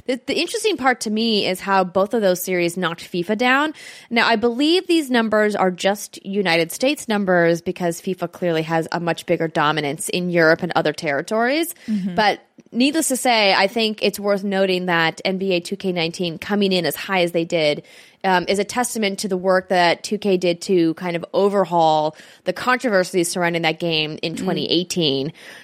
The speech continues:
Speaker 1: And clearly their community responded in kind by buying <laughs> a lot of copies of that game.
Speaker 3: <laughs>
Speaker 1: So, um, the top twenty rankings for December, I'm not gonna go through all of them. Uh, we just went through, um, the top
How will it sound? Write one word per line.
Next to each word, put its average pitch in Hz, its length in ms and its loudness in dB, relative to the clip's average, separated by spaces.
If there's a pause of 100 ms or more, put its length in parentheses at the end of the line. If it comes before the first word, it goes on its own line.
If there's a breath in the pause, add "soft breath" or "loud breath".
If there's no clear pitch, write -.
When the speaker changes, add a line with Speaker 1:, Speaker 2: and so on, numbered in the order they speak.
(100)
Speaker 1:
And 151 520 -2 (420)
clearly 196 320 2
their 170 340 2
community 170 440 -2
responded 151 640 -4
in 170 120 -12
kind 170 240 -6
by 147 120 -4
buying 139 480 -4 (160 loud breath)
<laughs> - 220 -12
a 196 40 -4
lot 190 220 0
of 196 60 -4
copies 202 340 -4
of 220 120 -2
that 226 160 -2
game. 233 360 -4
Speaker 3:
<laughs> 254 60 0 (1500 loud breath)
Speaker 1:
So, 226 400 0
um, 233 240 2
the 233 120 0
top 339 260 -2
twenty 320 260 0
rankings 277 440 0
for 277 100 0
December, 254 340 2
I'm 254 120 2
not 262 120 0
gonna 269 140 2
go 240 160 2
through 233 260 -4
all 220 260 4
of 214 60 0
them. 202 560 2
Uh, 196 260 2
we 214 260 2
just 233 220 -2
went 240 160 0
through, 196 540 2 (560)
um, 180 340 2
the 190 160 0
top 190 420 -2